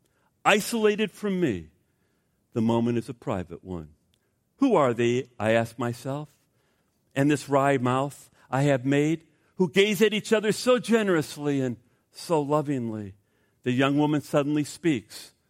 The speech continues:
"Will my mouth always be like this?" she asks. "Yes, I say it will. It is because the nerve was cut." She nods and is silent, but the young man smiles. "I like it," he says. "It's kind of cute."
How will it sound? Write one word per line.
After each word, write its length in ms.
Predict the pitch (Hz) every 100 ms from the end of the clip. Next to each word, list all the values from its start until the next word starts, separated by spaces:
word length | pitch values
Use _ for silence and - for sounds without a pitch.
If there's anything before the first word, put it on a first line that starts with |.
| _
"Will 100 | 135
my 180 | 139 139
mouth 340 | 147 156 139 -
always 400 | 156 165 170 -
be 240 | - 165
like 280 | 120 101 101
this?" 140 | 101 95
she 360 | - 110 95
asks. 420 | 98 104 110 - _ _ _ _ _
"Yes, 580 | 127 160 120 - - - _ _ _
I 120 | 113 120
say 300 | - 120 123
it 140 | -
will. 320 | 127 104 85 - _ _ _ _
It 100 | 151
is 100 | 165
because 400 | 170 - 185 147
the 120 | 151
nerve 340 | 147 143 135 123
was 180 | 135 -
cut." 340 | - 127 90 _ _ _ _ _ _ _ _
She 280 | _ - 151
nods 720 | 139 135 92 90 - - - _ _ _
and 120 | 104
is 100 | 107
silent, 520 | - 131 110 95 90 87 _ _ _
but 120 | 123
the 80 | 147
young 320 | 139 143 156
man 240 | 143 143 135
smiles. 960 | - 143 151 110 95 87 - - - _ _ _ -
"I 120 | 233
like 300 | 247 277 -
it," 100 | 123
he 80 | 117
says. 480 | - 123 113 - _ -
"It's 160 | 127
kind 300 | - 143 139
of 140 | 139 -
cute." 340 | 202 135